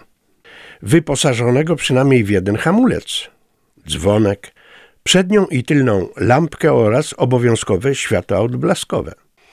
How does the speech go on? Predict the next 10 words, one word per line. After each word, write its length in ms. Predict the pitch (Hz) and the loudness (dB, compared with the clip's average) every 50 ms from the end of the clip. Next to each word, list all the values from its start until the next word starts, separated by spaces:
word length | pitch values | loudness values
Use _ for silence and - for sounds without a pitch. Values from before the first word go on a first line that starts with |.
| _ _ _ _ _ _ _ - | _ _ _ _ _ _ _ -6
Bądź 580 | 104 98 113 113 113 113 101 - - - - - | 0 2 2 4 4 2 0 0 -2 -2 -2 -2
widoczny 680 | 123 107 123 123 107 107 87 - - - 113 104 101 104 | -2 -2 0 0 0 0 -2 -2 -2 -2 0 0 2 2
na 180 | 104 101 104 | 2 0 0
drodze. 460 | 113 156 190 196 180 113 85 82 - - _ _ _ _ _ - _ _ - - _ _ | 0 0 2 2 0 0 -4 -10 -12 -12 _ _ _ _ _ -20 _ _ -20 -20 _ _
Podróżując 680 | - 120 120 123 120 107 110 143 175 180 156 123 - - | 0 2 2 2 2 2 2 2 4 4 4 2 0 0
rowerem, 640 | 120 110 117 101 95 104 110 117 113 120 165 190 - _ _ _ _ _ - | 2 2 2 2 2 0 2 2 2 2 0 -2 -6 _ _ _ _ _ -6
warto 400 | 101 104 151 180 180 - - 175 | 0 0 2 2 0 0 -2 0
zakładać 560 | 135 147 139 - 127 104 101 110 127 123 - | 0 0 -2 0 0 -2 0 0 -2 -2 -2
kamizelkę 760 | - - 127 127 143 156 214 233 233 - - 107 85 82 - - _ _ _ _ | -2 -2 0 2 2 2 2 0 0 0 -2 -2 -2 -4 -6 -10 _ _ _ _
odblaskową, 840 | - 107 104 98 92 101 101 - - - 101 92 87 113 127 147 180 | -4 -4 -2 0 0 0 0 0 -2 -2 -2 -2 0 0 -2 -2 -2